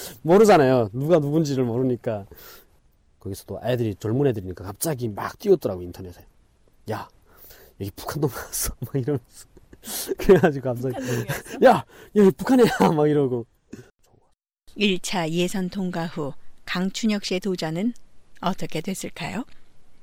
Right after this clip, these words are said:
Speaker 2: 정신없이 보냈던 첫 무대와는 달리 생각도 많았고 준비도 많이 했었습니다. 하지만 기대와는 달리 춘혁 씨의 두 번째 무대는 상위 도전자로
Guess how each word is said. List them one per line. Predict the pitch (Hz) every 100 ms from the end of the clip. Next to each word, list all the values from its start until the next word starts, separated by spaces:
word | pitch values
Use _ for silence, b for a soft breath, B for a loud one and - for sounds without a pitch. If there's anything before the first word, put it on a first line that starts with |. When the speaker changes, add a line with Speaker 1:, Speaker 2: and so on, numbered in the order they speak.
| - - - -
Speaker 2:
정신없이 | 226 220 247 226 233
보냈던 | 220 208 202 214 208 -
첫 | -
무대와는 | 302 294 269 240 196 180
달리 | 165 170 156 - 170 - - -
생각도 | - - 262 233 180 - 214
많았고 | 185 165 143 - 170 262 - - -
준비도 | - 190 170 156 127
많이 | 123 156 156 175
했었습니다. | 180 190 - 180 170 - - - - - - - - - _ - -
하지만 | 196 180 165 151 -
기대와는 | - 202 180 180 175 165
달리 | 170 156 160 -
춘혁 | - - 262 233
씨의 | - 208
두 | -
번째 | 214 208 190 202
무대는 | 202 180 160 131 127 - - - - - -
상위 | - 180 170 175 160
도전자로 | - 190 185 165 156 156 175